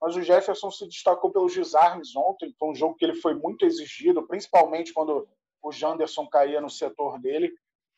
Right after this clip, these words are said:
Mas o Mailton também fez uma pontuação, assim, pra quem ganhou saldo de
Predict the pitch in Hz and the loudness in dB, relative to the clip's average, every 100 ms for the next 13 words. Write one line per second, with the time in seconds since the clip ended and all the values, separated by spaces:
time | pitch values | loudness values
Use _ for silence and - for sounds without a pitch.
0 | _ _ - 143 147 147 147 147 151 147 | _ _ -6 2 6 8 6 2 2 4
1 | 147 143 143 151 156 156 147 180 196 370 | 4 2 2 6 8 8 8 6 6 0
2 | 403 156 - 156 156 156 160 170 156 151 | -4 -4 -2 -2 0 -4 -2 -4 2 2
3 | 160 156 170 151 - 151 143 135 151 - | 2 0 2 2 4 4 4 2 0 -2
4 | 165 143 170 - 190 208 185 175 175 175 | -10 0 2 4 2 6 6 6 6 6
5 | 170 | 6